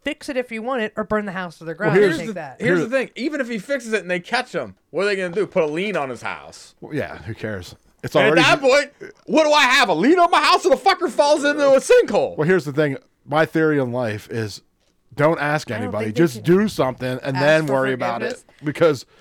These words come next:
Speaker 2: if he wouldn't have said shit, no one would have been aware of it, and he would have just fixed it.
Speaker 3: Well, he's probably tried to get it fixed through his
Speaker 2: Uh,
Speaker 3: insurance or
Speaker 2: man,
Speaker 3: something.
Speaker 2: or, or he tried to get it fixed, and they're like, and everybody, all the contractors were like, "We need a permit."
Speaker 3: Well,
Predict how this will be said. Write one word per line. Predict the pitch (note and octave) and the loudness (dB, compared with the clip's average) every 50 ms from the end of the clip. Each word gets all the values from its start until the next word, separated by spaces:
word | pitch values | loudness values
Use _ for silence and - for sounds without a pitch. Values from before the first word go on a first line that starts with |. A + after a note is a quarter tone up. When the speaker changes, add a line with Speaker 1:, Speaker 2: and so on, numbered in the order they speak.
| _ _ _ - | _ _ _ -8
Speaker 2:
if | - A#2+ | -4 2
he | F3+ A3+ | 2 4
wouldn't | A#3+ B3 A#3 F#3 | 4 4 4 2
have | F3 - | 2 0
said | - G3+ F#3+ E3+ C#3+ | 2 2 2 2 0
shit, | - - G#3+ A3+ F#3 | -2 0 0 0 2
no | D3+ E3 | 2 0
one | F#3 G#3 | 2 2
would | G3+ | 0
have | F#3 D#3+ | 2 0
been | E3+ E3 | 2 2
aware | D3+ D3 E3 F#3+ F#3+ | 2 2 2 2 2
of | E3 D#3 | 2 0
it, | |
and | D#3+ D3 | 0 -2
he | C#3+ E3 | -2 -6
would | F#3 | -6
have | D#3+ C#3+ | -6 -6
just | D#3 - | -8 -8
fixed | - A3 G#3+ - - - | -8 -10 -10 -10 -12 -14
it. | G#2 - | -12 -4
Speaker 3:
Well, | F3 A3+ A3 G3 | 0 0 2 2
he's | G3 F#3 | 0 -2
probably | - - A#3 A#3 A3 G#3 | -2 -2 -2 0 -2 -4
tried | - - G#3 G3 F#3+ F3 | -2 -2 -2 -2 -2 -2
to | F3 | -4
get | D#3 F3 E3+ | -4 -4 -4
it | D3+ C3 | -4 -6
fixed | - E3+ G3 G3+ G3+ - | -4 -4 -4 -4 -4 -6
through | - D#3+ D#3+ | -4 -2 -2
his | D#3 D3 C3+ | -2 -2 -4
Speaker 2:
Uh, | C#3+ | -6
Speaker 3:
insurance | B2+ C3 C3+ C3 F#3+ F#3+ E3+ D#3 C3+ C3 C3 | -4 0 2 2 2 2 0 0 -2 -4 -4
or | B2 | -4
Speaker 2:
man, | A#2+ A#2 | -4 -4
Speaker 3:
something. | - - D#3+ D#3+ | -2 0 2 4
Speaker 2:
or, | E3 D#3+ D3 C#3 D3 D3+ | 4 4 2 0 -2 -2
or | E3 F3+ E3+ E3+ E3+ E3 | 0 2 4 4 2 2
he | D#3+ | 0
tried | - E3 D#3 D3+ | 0 2 0 2
to | D3 | 2
get | C#3+ D3 D3+ | 2 0 0
it | C#3+ - | 0 0
fixed, | - D3 D3 C3+ - | -2 -2 -2 -2 -4
and | D3 | -6
they're | C3+ C3 | -4 -4
like, | B2 B2 A#2+ _ _ - | -4 -6 -6 _ _ -14
and | - C#3 C3+ | -10 -8 -4
everybody, | C#3+ D3 C3+ C3 C#3 C3 | -4 -4 -2 -4 -4 -4
all | C#3 C#3 | -2 -4
the | C3 B2+ | -4 -4
contractors | - - D3 D#3 D3 - B2 A#2 A#2 A2+ G2+ | -4 -2 -2 -2 -2 -4 -8 -8 -8 -10 -8
were | A2+ | -8
like, | G#2+ G2 | -8 -6
"We | B2 | -6
need | B2 B2 A#2 | -6 -4 -6
a | A2 | -6
permit." | - B2 B2 B2 A2+ E3 | -6 -6 -6 -4 -2 0
Speaker 3:
Well, | D#3 D3+ D3 - | 0 0 -2 -4